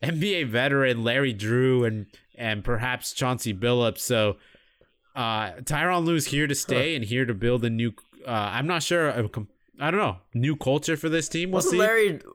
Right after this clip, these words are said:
Speaker 2: wasn't Larry Drew the head coach of the Clippers in the eighties?
Speaker 1: Possibly. I'm not sure. I guess you at a,
Speaker 2: I'm pretty sure he
Speaker 1: you
Speaker 2: was.
Speaker 1: of all people would, would know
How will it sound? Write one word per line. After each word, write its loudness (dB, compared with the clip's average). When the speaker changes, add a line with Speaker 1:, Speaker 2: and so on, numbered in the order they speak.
Speaker 2:
wasn't 2
Larry 4
Drew 4
the 2
head 0
coach 2
of -2
the 0
Clippers 0
in 2
the -2
eighties? -2
Speaker 1:
Possibly. -6
I'm -12
not -4
sure. -2
I -4
guess -4
you 4
at 2
a, 4
Speaker 2:
I'm 2
pretty 2
sure 0
he 4
Speaker 1:
you 6
Speaker 2:
was. 2
Speaker 1:
of 0
all 2
people -2
would, -2
would -4
know 0